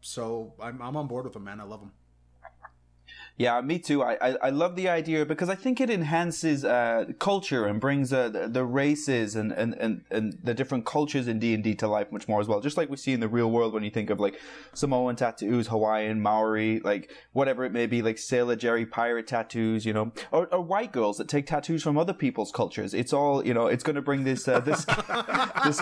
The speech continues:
Speaker 2: game to life so much more. And, uh, and to have them as kind of as magic items with their own special rules, I think is just gonna allow us to explore the game so much more. I don't, you know, we'll get to maybe downsides, but, uh,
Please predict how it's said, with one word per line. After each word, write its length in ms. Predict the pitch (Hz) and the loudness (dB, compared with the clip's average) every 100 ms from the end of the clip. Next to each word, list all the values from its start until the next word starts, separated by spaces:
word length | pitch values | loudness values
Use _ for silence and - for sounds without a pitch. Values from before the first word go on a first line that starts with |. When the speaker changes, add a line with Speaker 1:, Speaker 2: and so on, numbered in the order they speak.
| 269 | 2
Speaker 2:
game 140 | 180 - | 2 2
to 80 | 147 | 2
life 420 | 135 180 147 226 | 2 0 -2 -2
so 160 | - 160 | 0 0
much 240 | 151 143 | 0 -2
more. 380 | 147 175 135 113 202 | 2 2 2 -2 -6
And, 680 | 262 262 202 - 131 135 | -6 -4 -2 2 0 2
uh, 240 | 139 127 120 | 2 4 4
and 100 | 139 | 2
to 100 | 143 | 0
have 220 | 147 151 | 0 0
them 160 | 143 131 | 0 0
as 80 | 131 | 0
kind 320 | 160 160 160 | 0 0 2
of 100 | 143 | 2
as 140 | 131 | 2
magic 360 | 123 123 131 127 | 2 2 2 2
items 320 | 127 123 120 | 0 0 -2
with 100 | 120 | -2
their 120 | 117 | 2
own 140 | 117 117 | 2 0
special 340 | - 117 120 | 0 -2 0
rules, 220 | 113 120 113 | 2 2 2
I 80 | |
think 260 | 113 143 135 | 0 0 0
is 120 | 127 | 0
just 180 | 131 123 | -2 -2
gonna 240 | 123 113 | 0 2
allow 240 | 110 110 113 | 2 4 2
us 80 | 110 | 0
to 120 | 110 | -4
explore 580 | 101 - - 117 113 110 | -4 -6 -4 2 2 2
the 40 | 104 | 0
game 220 | 107 104 | -2 -2
so 140 | - | -2
much 180 | 104 101 | -2 0
more. 240 | 107 101 101 - - - | 2 2 0 -10 -20 -6
I 120 | - 120 | -2 -2
don't, 400 | - 147 143 - - | -2 -2 -2 -10 -6
you 140 | 117 | 0
know, 200 | 113 143 - | 0 0 -2
we'll 100 | 123 | -2
get 160 | 143 139 | 0 -2
to 60 | 139 | -2
maybe 200 | 131 113 | 0 0
downsides, 560 | 117 131 131 117 110 | 0 0 0 0 0
but, 120 | 113 - | 0 -2
uh, 220 | - | -4